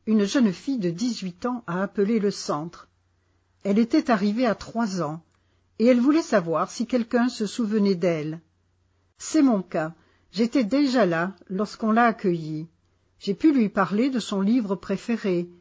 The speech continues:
et d'autres détails de sa vie ici. C'est important de raconter ces mois passés au C D E F. Alors,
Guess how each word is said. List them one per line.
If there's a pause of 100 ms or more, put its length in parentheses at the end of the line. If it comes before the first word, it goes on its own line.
(140)
et
d'autres
détails
de
sa
vie
ici. (960)
C'est
important
de
raconter
ces
mois
passés
au
C
D
E
F. (640)
Alors,